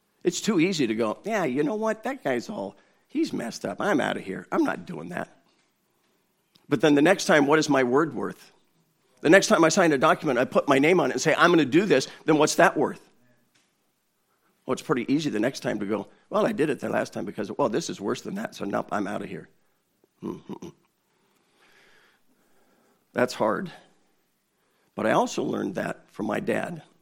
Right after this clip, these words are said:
I learned that from my dad. He doesn't lend his money at interest. This is, this harkens to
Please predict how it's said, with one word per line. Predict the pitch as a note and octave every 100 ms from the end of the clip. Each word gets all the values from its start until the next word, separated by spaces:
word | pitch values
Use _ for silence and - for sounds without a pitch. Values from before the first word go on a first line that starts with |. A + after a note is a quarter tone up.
| _ _ _
I | -
learned | A2+ A#2+
that | -
from | - -
my |
dad. | - - - D3+ _ _ _ _ _ - - -
He | C#3+
doesn't | F#3 A3 A3 F#3
lend | G3+ G3
his | E3
money | D3+ D#3 D3+ -
at | C3
interest. | C3 B2 G2+ E2+ - - - _ _ _ _ _ _ _ _ _ _ _ _ _ _ _ _ _ _ _ _
This | - F#3 -
is, | G3+ E3+ - _ _ _
this | F3+ A#3+ -
harkens | G#3+ F#3 - D#3+ D3+ -
to | - C#3+ C3+ -